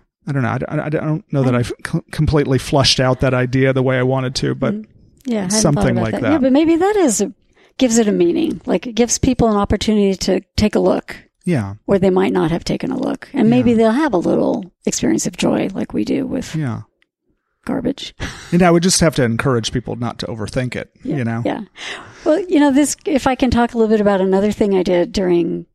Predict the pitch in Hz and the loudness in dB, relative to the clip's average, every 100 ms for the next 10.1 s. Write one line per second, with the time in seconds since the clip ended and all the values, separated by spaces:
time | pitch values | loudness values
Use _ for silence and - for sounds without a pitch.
0 | _ - 240 226 180 196 170 135 _ _ | _ 0 2 4 2 2 -2 -4 _ _
1 | 208 202 370 427 _ - 220 202 208 202 | 0 0 -2 -12 _ 0 2 2 2 2
2 | 202 202 220 196 220 208 220 220 - 302 | 2 2 0 0 0 0 0 0 -4 -4
3 | 202 180 196 190 185 180 185 180 185 175 | -2 -2 0 2 4 2 2 2 2 2
4 | 180 175 170 180 180 180 175 - - 415 | 2 0 0 0 2 2 0 -6 -16 -6
5 | 302 208 180 - 135 - 185 190 175 - | -2 0 0 2 2 2 2 2 0 -2
6 | - - _ _ - 185 - 185 - 190 | -14 -14 _ _ -4 -2 0 0 2 0
7 | 208 - - 180 175 180 156 160 175 180 | -2 -8 -4 0 2 2 2 2 2 2
8 | 170 175 180 277 - - - - - _ | 2 4 2 0 -8 -20 -20 -20 -20 _
9 | - 170 165 170 156 - 160 151 160 165 | -2 0 2 0 -4 0 2 2 0 0
10 | 170 | -2